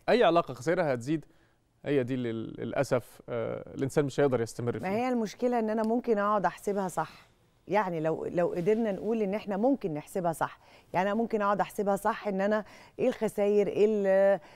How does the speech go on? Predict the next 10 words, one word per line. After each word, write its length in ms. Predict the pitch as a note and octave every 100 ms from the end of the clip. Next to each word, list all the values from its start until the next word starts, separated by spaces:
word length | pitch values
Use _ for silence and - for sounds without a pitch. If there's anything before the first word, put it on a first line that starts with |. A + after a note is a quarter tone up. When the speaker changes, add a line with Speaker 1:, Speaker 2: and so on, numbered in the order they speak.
| - -
Speaker 2:
الشخص 360 | F#3 C4 -
اللي 120 | A3+
قدامي 340 | G3+ F#3+ A3+ G#3+
ده 200 | G#3+ G#3+
ممكن 360 | A3 A#3+ A3+
إيه 220 | G#3+ G#3+ A3+
كويس 400 | A3+ A3 G#3+ -
فيه، 60 |
Speaker 1:
أيوة. 160 | C3 G#3 G#3 -
Speaker 2:
إيه، 340 | G#3 D3+ D3+